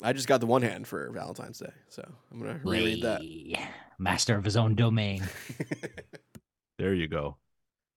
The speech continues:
Speaker 3: Uh, James Jones on the pull count with eleven. Yeah, there you go, James. Thank you.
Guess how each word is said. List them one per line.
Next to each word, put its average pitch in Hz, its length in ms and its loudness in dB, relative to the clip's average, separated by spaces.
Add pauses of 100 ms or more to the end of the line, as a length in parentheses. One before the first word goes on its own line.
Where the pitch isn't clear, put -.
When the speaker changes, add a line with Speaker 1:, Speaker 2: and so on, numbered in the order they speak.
(360)
Speaker 3:
Uh, 98 340 2
James 127 360 4
Jones 127 420 6
on 120 200 6
the 117 80 4
pull 139 440 6
count 135 360 4
with 131 160 2
eleven. 123 540 4
Yeah, 180 180 2
there 170 160 0
you 226 80 -6
go, 156 220 0
James. 143 420 0
Thank - 240 -2
you. 123 220 0